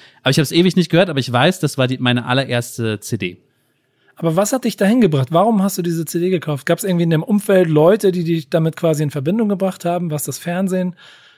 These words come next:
Speaker 2: War's die heimliche Plattenkiste von Mama oder Papa?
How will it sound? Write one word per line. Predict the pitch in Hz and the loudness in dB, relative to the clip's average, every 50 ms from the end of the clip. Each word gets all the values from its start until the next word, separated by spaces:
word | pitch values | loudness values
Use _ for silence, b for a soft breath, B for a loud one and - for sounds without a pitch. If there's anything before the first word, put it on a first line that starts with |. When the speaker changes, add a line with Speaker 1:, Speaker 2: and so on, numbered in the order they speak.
| b b b b - | b b b b 0
Speaker 2:
War's | 170 151 - - - - b b b b b b - | 2 2 2 0 -2 -10 b b b b b b -6
die | 160 120 | -4 -2
heimliche | 139 165 175 175 170 139 165 | 0 0 0 0 0 -2 -2
Plattenkiste | 147 - - 180 180 185 156 - 180 165 - - 170 | -2 -2 -2 -2 -2 -2 -4 -2 -4 -4 -2 -4 -6
von | - - 170 160 160 | -4 -4 -4 -4 -2
Mama | 156 156 165 170 165 156 151 | -2 -2 -2 -4 -4 -4 -4
oder | 147 147 139 | -4 -6 -6
Papa? | - 170 170 - 190 196 190 | -6 -8 -6 -6 -8 -8 -8